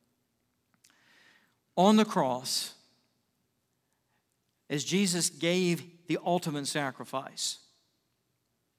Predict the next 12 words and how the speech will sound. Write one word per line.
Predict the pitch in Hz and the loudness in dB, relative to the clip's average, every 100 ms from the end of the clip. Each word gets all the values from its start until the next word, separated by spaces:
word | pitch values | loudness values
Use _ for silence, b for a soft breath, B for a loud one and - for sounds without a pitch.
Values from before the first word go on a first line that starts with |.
| _ _ _ _ _ _ _ | _ _ _ _ _ _ _
in | 175 196 | 0 4
that | 208 202 | 4 2
moment | 208 175 165 127 120 - - - | 2 2 2 0 -8 -14 -16 -6
of | 143 | -4
His | 151 139 | -2 -4
death | 131 156 123 123 - | -2 -2 -2 -8 -16
and | - 135 | -10 -6
suffering, | - 139 123 - - _ _ _ _ _ _ _ _ _ _ _ _ _ _ _ _ _ _ _ _ _ _ _ _ _ _ _ _ _ _ _ _ _ _ - | -2 -4 -4 -12 -18 _ _ _ _ _ _ _ _ _ _ _ _ _ _ _ _ _ _ _ _ _ _ _ _ _ _ _ _ _ _ _ _ _ _ -4
it | 170 | -2
was | 165 151 | -2 -2
an | 147 | -2
aroma | 135 131 147 175 190 190 190 185 | -4 -2 0 2 2 0 -2 -6